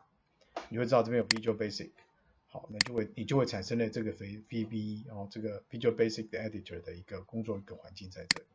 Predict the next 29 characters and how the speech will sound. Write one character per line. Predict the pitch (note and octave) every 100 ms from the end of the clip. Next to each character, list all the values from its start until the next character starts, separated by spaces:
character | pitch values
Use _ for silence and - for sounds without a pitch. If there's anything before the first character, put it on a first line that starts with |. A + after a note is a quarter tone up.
| _
面。 | _ _ - _
当 | - C3+
然 | C3+
它 | C3+
还 | C#3+
有 | A2+
剧 | - B2+
集， | - G#2 G2+ -
还 |
有 | A2+
其 | - A2
他 | B2
的 | A2+
部 | A#2+
分 | A2 A2
怎 | G#2
么 | G2
去 | A#2+
录-， | A#2 C#3 -
录 | C3
制 | A2+ A#2
剧 | A#2
集， | G2+ F#2 F2 _
以 | G2+ G2
后 |
我 | A2+
们 | G2
再， | - G#2+ G2+ _ _ _ _
呃， | -